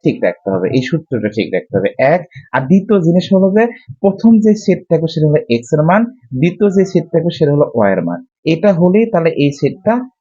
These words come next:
এটা ফাংশন হবে, এটা হলেই এটা কি হবে? ফাংশন হবে।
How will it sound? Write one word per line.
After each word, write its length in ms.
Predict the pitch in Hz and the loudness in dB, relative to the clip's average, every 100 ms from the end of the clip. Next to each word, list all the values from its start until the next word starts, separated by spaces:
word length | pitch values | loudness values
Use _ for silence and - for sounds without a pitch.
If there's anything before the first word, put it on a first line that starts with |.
| - | -6
এটা 160 | 131 143 | -2 -2
ফাংশন 420 | - 143 120 101 | 0 -2 -2 -4
হবে, 220 | 92 - - - - | -4 -8 -14 -14 -4
এটা 220 | 120 160 | 0 2
হলেই 420 | 151 170 202 247 247 | 2 2 2 0 0
এটা 220 | 127 139 | 0 0
কি 140 | 147 | 0
হবে? 240 | 151 160 233 254 _ _ | 0 2 0 -4 _ _
ফাংশন 360 | 170 143 135 107 | -2 0 -2 -2
হবে। 200 | 92 | -2